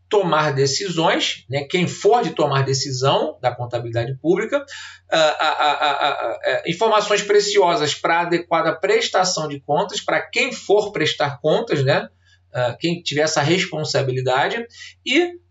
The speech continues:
precisa fornecer informações importantes pra instrumentalização do controle social, ou seja, nós, como cidadãos,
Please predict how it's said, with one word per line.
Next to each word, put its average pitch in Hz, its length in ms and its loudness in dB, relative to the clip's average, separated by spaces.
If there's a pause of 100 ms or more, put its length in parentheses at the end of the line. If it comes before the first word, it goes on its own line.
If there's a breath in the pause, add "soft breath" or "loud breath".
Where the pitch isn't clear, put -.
(420)
precisa 233 340 2
fornecer 214 440 2
informações 185 560 0
importantes 190 640 0
pra 208 220 0
instrumentalização 190 1200 -2
do 185 140 -4
controle 185 400 -4
social, 175 560 -2
ou 170 60 0
seja, 139 300 0
nós, 170 460 2
como 143 220 -2
cidadãos, 156 580 -2